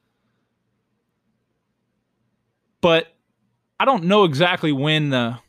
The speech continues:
when the, when the switch flipped, but everything became about more for me. I just wanted,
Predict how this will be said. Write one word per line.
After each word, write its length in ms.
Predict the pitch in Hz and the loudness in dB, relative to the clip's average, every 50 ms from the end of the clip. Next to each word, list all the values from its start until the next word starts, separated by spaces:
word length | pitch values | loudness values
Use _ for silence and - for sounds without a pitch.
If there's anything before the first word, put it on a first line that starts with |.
| _ - _ | _ -20 _
when 240 | - 131 147 156 147 | -10 -6 -6 -4 -4
the, 160 | 135 127 117 - | -4 -6 -6 -8
when 140 | - 139 139 | -10 -10 -8
the 80 | 131 117 | -8 -10
switch 340 | - - - 165 143 - - | -10 -8 -6 -6 -6 -6 -8
flipped, 460 | - - 151 160 165 143 110 - - | -14 -6 -2 0 0 0 0 -4 -6
but 240 | 135 123 - - _ _ _ _ _ _ _ _ _ _ - | -4 -4 -4 -6 _ _ _ _ _ _ _ _ _ _ -6
everything 360 | 160 180 202 220 - 208 190 165 | -4 -4 -4 -4 -4 -4 -4 -4
became 360 | 165 139 - 170 160 151 147 | -4 -4 -4 -6 -6 -4 -6
about 340 | 131 123 127 123 113 - 120 | -4 -2 -2 -2 -2 -4 -8
more 400 | 117 120 123 123 135 139 131 113 | -10 -6 -4 0 2 2 0 0
for 160 | - - 107 | -2 -8 -10
me. 380 | 101 95 92 92 92 110 131 _ _ _ _ _ _ _ _ _ _ _ _ - | -10 -10 -12 -14 -18 -20 -20 _ _ _ _ _ _ _ _ _ _ _ _ -14
I 80 | 123 | -8
just 180 | 113 160 - - | -8 -8 -8 -6
wanted, 340 | 160 165 160 151 131 120 | -6 -6 -6 -6 -8 -10